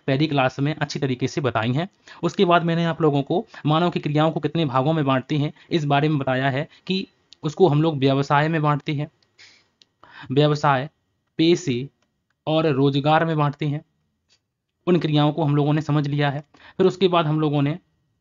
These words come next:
फिर उसके बाद हम लोगों ने व्यापार, व्यवसाय के, मतलब कि व्यवसाय के बाद हम लोगों ने जाना कि वाणिज्य क्या होता है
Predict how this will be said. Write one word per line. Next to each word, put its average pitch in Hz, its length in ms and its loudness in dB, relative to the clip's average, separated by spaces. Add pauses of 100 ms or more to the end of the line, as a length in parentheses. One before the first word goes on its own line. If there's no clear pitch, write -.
(920)
फिर 190 100 4
उसके 180 160 0
बाद 170 120 2
हम 156 120 0
लोगों 147 200 2
ने 156 120 0
व्यापार, 147 520 0 (280)
व्यवसाय 147 420 0
के, 165 120 -4
मतलब 156 280 -4
कि 170 120 -8
व्यवसाय 143 420 -2
के 147 100 -4
बाद 143 180 -2
हम 139 120 -2
लोगों 143 180 -2
ने 151 80 0
जाना 135 240 -2 (220)
कि 175 140 -4
वाणिज्य 143 420 0
क्या 165 180 2
होता 147 280 -2
है 147 180 -8